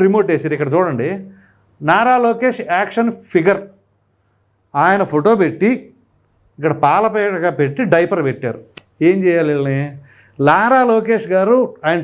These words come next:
ట్రాన్స్‌ఫర్మేషన్ ఏ ప్రకారంగా ఉంది ఒకసారి గమనించండి మీరు. So ఇక్కడ కనుక మీరు గమనించినట్లయితే ఆయన ఎప్పుడు రెండు వేల పంతొమ్మిది ఎన్నికల్లో ఓటమి చెందిన తర్వాత ఇదే మంగళగిరిలో తనని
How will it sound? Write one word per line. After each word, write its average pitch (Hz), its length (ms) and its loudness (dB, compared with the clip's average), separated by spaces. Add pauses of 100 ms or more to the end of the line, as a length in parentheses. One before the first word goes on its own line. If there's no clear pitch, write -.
ట్రాన్స్‌ఫర్మేషన్ 214 680 0
ఏ 196 120 -2
ప్రకారంగా 190 480 0
ఉంది 170 160 -6
ఒకసారి 180 280 0
గమనించండి 170 480 -4
మీరు. 165 140 -4 (880)
So 220 80 6 (380)
ఇక్కడ 196 240 -2
కనుక 262 140 0 (100)
మీరు 180 180 0
గమనించినట్లయితే 170 760 0 (2000)
ఆయన 247 240 4 (1800)
ఎప్పుడు 226 200 0 (160)
రెండు 208 120 4
వేల 220 140 4 (100)
పంతొమ్మిది 190 400 0
ఎన్నికల్లో 185 380 2 (160)
ఓటమి 165 320 0
చెందిన 147 260 2
తర్వాత 131 240 0
ఇదే 160 80 2 (120)
మంగళగిరిలో 131 520 -2 (680)
తనని 180 220 2